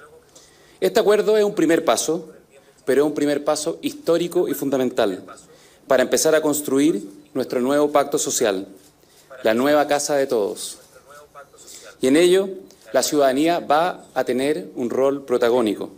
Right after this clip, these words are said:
Va a participar activamente en la construcción de nuestra nueva Carta Fundamental, va a tener la voz y va a poder ser activamente constructora del futuro. Quiero agradecer muy especialmente a todos quienes fueron parte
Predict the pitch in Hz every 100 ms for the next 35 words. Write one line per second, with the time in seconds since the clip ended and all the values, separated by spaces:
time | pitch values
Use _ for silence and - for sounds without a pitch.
0 | - _ _ - - - - - - 117
1 | 139 147 147 - 139 135 131 135 131 143
2 | 147 156 160 117 110 110 - - - 135
3 | 170 - - _ _ - 120 117 127 120
4 | 127 127 123 - 120 107 101 - 127 170
5 | 175 - - - - - - - 123 131
6 | 127 120 117 165 - - - _ 123 123
7 | 123 127 127 135 - 113 - 151 147 139
8 | 139 151 143 117 - - 123 127 123 -
9 | 110 104 101 - - - - - - -
10 | - _ - 170 185 170 147 170 170 175
11 | 160 151 165 156 156 156 170 190 - -
12 | - - - _ _ - 117 143 156 156
13 | 143 143 160 165 - _ _ _ _ _
14 | - 135 135 - 131 135 139 135